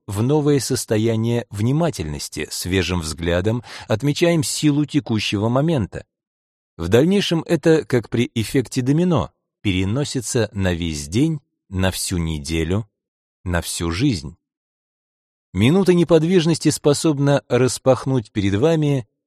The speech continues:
бесконечную вселенную перемен. Собираем всё вместе. Теперь отработайте первые две минуты практики внимательности.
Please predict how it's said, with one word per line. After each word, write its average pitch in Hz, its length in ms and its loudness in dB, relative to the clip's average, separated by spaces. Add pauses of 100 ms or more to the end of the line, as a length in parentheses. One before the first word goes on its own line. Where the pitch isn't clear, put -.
бесконечную 104 1160 -2
вселенную 82 1000 -4 (420)
перемен. 95 520 0 (1300)
Собираем 147 720 4
всё 120 440 2
вместе. 95 640 -4 (1000)
Теперь 104 380 -2
отработайте 131 760 0
первые 110 400 2
две 98 160 0
минуты 123 400 0
практики 139 680 -2
внимательности. 98 880 -4